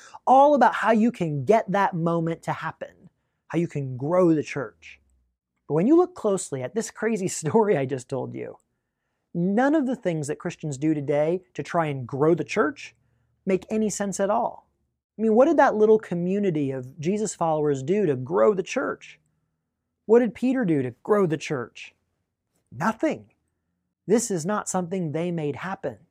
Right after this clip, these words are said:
This is something that happened to them. And the critical ingredient,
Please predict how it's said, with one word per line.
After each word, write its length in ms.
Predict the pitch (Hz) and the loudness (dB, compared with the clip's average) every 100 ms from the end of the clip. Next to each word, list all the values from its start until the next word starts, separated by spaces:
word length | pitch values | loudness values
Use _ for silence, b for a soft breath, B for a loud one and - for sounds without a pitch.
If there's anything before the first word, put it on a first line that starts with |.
| _ _ _ _ _ _ _ - | _ _ _ _ _ _ _ -2
This 200 | 175 214 | 0 2
is 100 | 233 | 0
something 400 | 170 165 170 156 - | -4 -4 -4 -6 -6
that 140 | 147 - | -8 -8
happened 540 | - 208 165 143 139 127 _ _ | -8 -6 -4 -6 -6 -10 _ _
to 320 | - - 202 | -16 -8 -6
them. 420 | 151 - - _ _ _ _ _ _ _ _ _ - | -6 -10 -20 _ _ _ _ _ _ _ _ _ -10
And 120 | 143 | -8
the 60 | 131 | -8
critical 460 | - 285 285 262 | -2 0 2 0
ingredient, 680 | 196 165 214 208 127 101 _ | 0 0 -2 -2 -4 -10 _